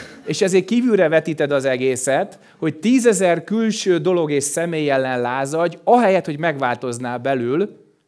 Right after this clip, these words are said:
de ehhez az kéne, hogy a karmádat alapszinten lásd, és elfogadd,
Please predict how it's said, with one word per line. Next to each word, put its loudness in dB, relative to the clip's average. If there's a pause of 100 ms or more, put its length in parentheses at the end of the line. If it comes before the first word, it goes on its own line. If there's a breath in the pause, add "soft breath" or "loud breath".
(120)
de -6
ehhez -2
az -4
kéne, -6
hogy -8
a -10
karmádat -6
alapszinten -8
lásd, -8
és -12
elfogadd, -8